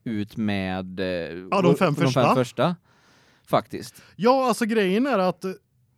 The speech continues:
Speaker 2: inte får vara så, nu är jag jättenöjd att Wild Arms kommer.
Speaker 1: Ja.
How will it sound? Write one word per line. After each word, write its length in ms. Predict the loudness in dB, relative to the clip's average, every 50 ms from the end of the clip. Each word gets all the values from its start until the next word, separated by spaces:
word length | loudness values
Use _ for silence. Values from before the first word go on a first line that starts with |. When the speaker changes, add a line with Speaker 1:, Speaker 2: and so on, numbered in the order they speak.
| _ _ _ _ _ _ _ _ _ _ -4
Speaker 2:
inte 260 | 0 0 0 0 0
får 160 | -2 -2 -2
vara 200 | 0 2 0 0
så, 120 | 0 0 2
nu 120 | 4 4 4
är 40 | 4
jag 120 | 2 2
jättenöjd 480 | 0 0 -2 -2 -2 0 2 2 2 0
att 140 | 0 -2 -2
Wild 260 | -4 -4 -2 -2 -2
Arms 200 | -2 -2 -2 -4
kommer. 420 | -4 -4 0 2 2 2 2 0 -2
Speaker 1:
Ja. 260 | -6 -4 -4 -4 -4